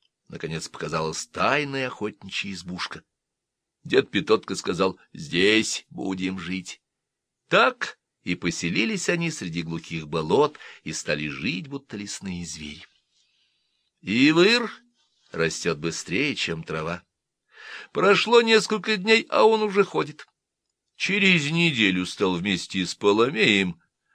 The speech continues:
охотиться в лесу на зайцев, а через месяц победил медведя.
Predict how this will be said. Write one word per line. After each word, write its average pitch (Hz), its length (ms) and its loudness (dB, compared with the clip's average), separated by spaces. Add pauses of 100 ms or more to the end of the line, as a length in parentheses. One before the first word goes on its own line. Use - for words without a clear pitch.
(120)
охотиться 110 640 -2
в 147 60 -2
лесу 95 300 0
на 95 160 2
зайцев, 220 500 -2 (240)
а 90 140 0
через 92 400 -2
месяц 113 380 0
победил 92 480 -4
медведя. 85 540 -4